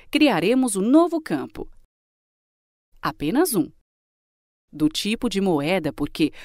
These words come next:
o frete e o preço do pedido são do tipo moeda. O chamaremos de total. Botão Criar. No evento On Record,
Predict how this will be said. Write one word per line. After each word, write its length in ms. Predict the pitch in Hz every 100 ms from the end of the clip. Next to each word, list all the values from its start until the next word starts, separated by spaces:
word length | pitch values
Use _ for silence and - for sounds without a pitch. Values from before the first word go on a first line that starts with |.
| -
o 80 | -
frete 520 | - - - - -
e 100 | 190
o 60 | 170
preço 400 | 156 175 269 277
do 100 | 214
pedido 540 | 185 135 165 180 131 - -
são 260 | - 330 320
do 120 | 262
tipo 360 | - 339 359 349
moeda. 560 | 311 208 143 131 - - - _
O 100 | 294
chamaremos 720 | - 370 359 240 254 285 277
de 100 | 277
total. 540 | 277 294 - 147 110 - _ _ _
Botão 380 | 208 294 - 135
Criar. 440 | - 214 180 - - _ _ _ _ _ _ -
No 180 | 415 392
evento 560 | 247 190 285 285 294 277
On 280 | 320 294 175
Record, 480 | 214 240 - 131